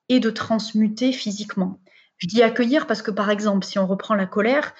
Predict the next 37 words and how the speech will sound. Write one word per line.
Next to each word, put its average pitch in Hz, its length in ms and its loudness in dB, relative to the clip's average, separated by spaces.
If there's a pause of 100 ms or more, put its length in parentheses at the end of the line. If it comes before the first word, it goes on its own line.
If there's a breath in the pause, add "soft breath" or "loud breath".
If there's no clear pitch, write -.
(220 loud breath)
souvent, 247 360 2
quand 233 140 0
on 196 40 4
est 202 60 4
en 196 100 0
colère, 220 300 0
on 214 40 -2
se 202 80 -4
dit, « 202 140 -4
Ah, 220 360 4
punaise, 226 320 0
je 185 80 -4
devrais 196 300 2
pas 285 80 2
être 254 160 -2
en 220 80 -2
colère. » - 440 -4 (540)
Alors 185 280 0
que 226 80 0
du 202 180 -2
coup, 330 360 0 (200 loud breath)
en 208 100 -2
faisant 202 360 0
ça, 285 240 2
on 320 100 4
ressent 202 400 -2
encore 254 360 0
plus 262 220 2
de - 100 -8
colère 320 320 2
puisqu'on 226 280 -4
est 214 140 0
en 262 140 4
colère 285 360 4
d'être 233 220 -4
en 226 60 0
colère. - 400 -4